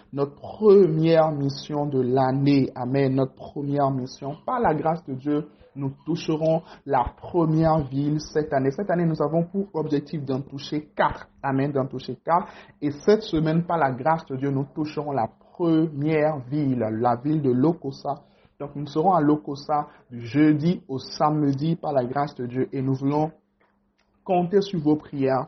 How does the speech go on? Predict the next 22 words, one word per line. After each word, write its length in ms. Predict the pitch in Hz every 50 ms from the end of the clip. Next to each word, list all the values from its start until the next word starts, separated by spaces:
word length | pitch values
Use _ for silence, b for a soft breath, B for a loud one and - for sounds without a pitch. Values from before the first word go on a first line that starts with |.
| - 131
La 140 | 135 135
mobilisation 640 | 143 151 151 151 151 147 147 147 147 - - 175 175
continue 520 | 170 - 156 147 151 - - 139 143 151 - -
à 100 | 127 117
tous 240 | - - - 226 220
les 140 | 196 180
niveaux, 360 | 175 160 156 151 156 156 165 - B B B B B B B -
que 60 | 165
ce 140 | 156 156 156
soit 300 | 151 - 165 151 156 -
financièrement, 920 | - 151 143 143 139 139 - - 143 135 127 135 139 139 143 147 147 147 - B B B B -
euh, 320 | 127 135 135 135 131 135 131
que 140 | 135 - 156
ce 140 | 151 156
soit 260 | 147 151 - 165 156 151
au 60 | 151
niveau 260 | 147 139 139 147 147
de 100 | 143 139
la 160 | 131 127 -
prière. 800 | - - - - - - 151 143 139 151 151 151 147 147 147 135 -
On 100 | - 139
a 160 | 139 123 -